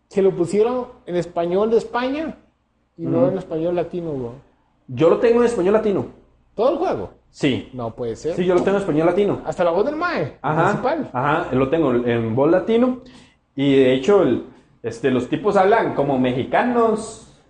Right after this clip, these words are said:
Speaker 1: No puede ser
Speaker 2: Ajá.
Speaker 1: español latino, mae.
Speaker 2: Hab-, hablan como mexicanos y
Speaker 1: No lo
Speaker 2: empiezan
Speaker 1: sacaron
Speaker 2: a
Speaker 1: en español latino. Los, hay, hay personajes que son latinos que hablan como latinos.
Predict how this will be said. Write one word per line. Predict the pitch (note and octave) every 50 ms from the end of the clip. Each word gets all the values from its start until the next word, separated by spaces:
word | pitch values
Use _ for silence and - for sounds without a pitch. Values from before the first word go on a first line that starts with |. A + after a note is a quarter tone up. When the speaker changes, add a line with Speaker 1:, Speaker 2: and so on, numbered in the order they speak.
| _ -
Speaker 1:
No | C3 C#3 C3+ D3
puede | D#3 E3 E3+ E3+ E3
ser | E3 - F#3+ G3
Speaker 2:
Ajá. | F#3+ F#3+
Speaker 1:
español | F3+ F#3 F#3 G3
latino, | G3 F#3 - G3 G#3 A#3 D4 D4+
mae. | D4 C#4+ - - F#3+ D#3+
Speaker 2:
Hab-, |
hablan | D#3+ E3 D3 - -
como | - - F#3+ F#3 F3+ F3
mexicanos | E3+ D#3+ E3 C#3+ - - F3 F#3+ A3 A3+ G#3+ G#3+ G#3 F3+ -
y | D#3
Speaker 1:
No | D3+
lo | D3+
Speaker 2:
empiezan | D#3 E3 D#3+ G3+ F#3+
Speaker 1:
sacaron | F#3 G#3 A3+ A3+
Speaker 2:
a | A3+
Speaker 1:
en | G#3+
español | A3 G3 G3 G3 G3+ G#3
latino. | G#3 G#3 - D4 F4 E4+ C#4 - - - - _ _ _ _ - _ _ _ _ _ _ _ _ _ _ _ - _ _ - D#3
Los, | D#3+ E3+ E3 - - - -
hay, | - F3 G3 G#3+ A#3 -
hay | G3+ G3+ G3+
personajes | G#3 C#4+ C#4+ - C4 B3+ C4 C#4 C#4 C#4
que | C#4 A#3+
son | - A3 A3+ A#3+
latinos | B3+ A#3+ - B3+ B3 C4 C#4+ D4+ C#4 -
que | - F#3
hablan | E3+ E3+ F#3+ F3+
como | F#3+ F#3 F#3
latinos. | F#3 F3+ F#3+ B3 A#3 G#3 D#3+ - -